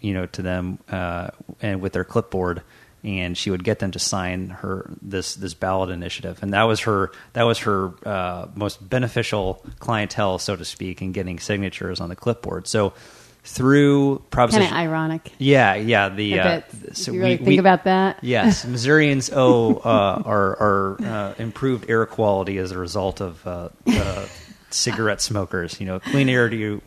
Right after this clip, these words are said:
Speaker 1: You know, clean air brought to you by Marlboro. Um,
Speaker 2: <laughs> I am not a tagline I thought I'd hear.
Speaker 1: No, no. Uh, but, but, uh, you know,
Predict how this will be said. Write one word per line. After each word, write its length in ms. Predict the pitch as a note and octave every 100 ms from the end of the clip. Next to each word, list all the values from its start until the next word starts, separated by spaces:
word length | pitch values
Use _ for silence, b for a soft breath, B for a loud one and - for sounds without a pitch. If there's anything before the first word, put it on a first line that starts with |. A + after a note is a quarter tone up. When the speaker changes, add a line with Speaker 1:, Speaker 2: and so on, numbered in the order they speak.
| -
Speaker 1:
You 220 | G#2+ G2
know, 60 | F#2
clean 220 | D3 C#3
air 100 | A2+
brought 200 | G2+ A2+
to 40 | G#2
you 20 |
by 100 | G#2
Marlboro. 540 | G#2 G#2+ F#2+ F2+ E2+ - B B B B
Um, 360 | A2+ G#2 F#2+ F2+
Speaker 2:
<laughs> 60 | -
I 240 | - -
am 560 | B3 D4 C4+ A#3 G3 F#3
not 340 | G3 G#3 A3
a 40 | G#3
tagline 420 | G#3+ G#3 F#3+ G3+
I 80 | F3+
thought 220 | F3 E3
I'd 140 | E3 D3+
hear. 300 | D3 G2+ D3
Speaker 1:
No, 300 | A2 G#2+ F#2 G2 _ b b b b
no. 340 | A2 G#2 F#2 F2 _ b b _ -
Uh, 400 | A2+ G2 F2+ G2
but, 400 | D#3 D3+ - -
but, 280 | A#2+ B2 -
uh, 340 | B2 G#2+ G2+ -
you 100 | A2
know, 200 | F#2+ F#2